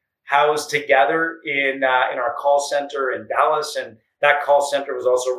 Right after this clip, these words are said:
replicated in other countries around the world 'cause we have twenty-four seven coverage for our clients. But, but now most of our I W G agents have the ability to work from home. We've established technology for them where they're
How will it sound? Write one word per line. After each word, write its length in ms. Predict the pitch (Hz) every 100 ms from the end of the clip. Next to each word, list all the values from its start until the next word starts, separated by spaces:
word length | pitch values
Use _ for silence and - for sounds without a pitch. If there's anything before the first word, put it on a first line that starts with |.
| 127
replicated 580 | - 139 131 131 135 131
in 40 | - 143
other 160 | 143 143
countries 360 | 139 139 139 127
around 220 | 127 127 127
the 120 | 123
world 380 | 139 143 143 -
'cause 140 | - 117
we 80 | 120
have 160 | 117
twenty-four 340 | 135 127 127 117
seven 300 | 123 117 113
coverage 300 | 131 127 -
for 100 | 117
our 80 | 110
clients. 360 | - 175 165 -
But, 200 | 147 135 - - _ _ _
but 180 | 143 139
now 500 | 156 196 147 - 143 139
most 220 | - 156
of 80 | 139
our 240 | 139 139
I 80 | 143
W 320 | 139 143 139 135
G 60 | 131 127
agents 380 | 135 160 131 123
have 140 | 127 131
the 100 | 131
ability 280 | 131 131 135
to 80 | 135
work 100 | 139
from 100 | 143
home. 220 | 135 - - _ _ _ _
We've 200 | 135 135
established 540 | 123 135 127 135 135 -
technology 540 | 117 143 151 156 156
for 100 | -
them 280 | 143 143 143
where 100 | 127
they're 320 | 127 131 131